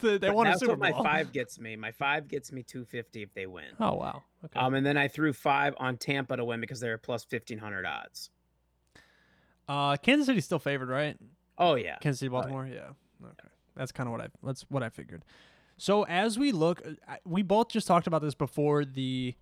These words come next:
Speaker 1: uh, before, before we went live here. We both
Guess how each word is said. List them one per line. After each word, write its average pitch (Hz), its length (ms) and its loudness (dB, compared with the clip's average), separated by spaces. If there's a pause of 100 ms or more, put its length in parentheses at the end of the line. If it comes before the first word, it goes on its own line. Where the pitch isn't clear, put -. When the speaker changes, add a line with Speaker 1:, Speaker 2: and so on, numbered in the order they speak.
(580)
Speaker 1:
uh, 131 240 0
before, 135 380 0
before 139 280 2
we 151 80 6
went 135 160 2
live 127 280 0
here. 117 280 -2 (1200)
We 170 140 4
both 180 420 4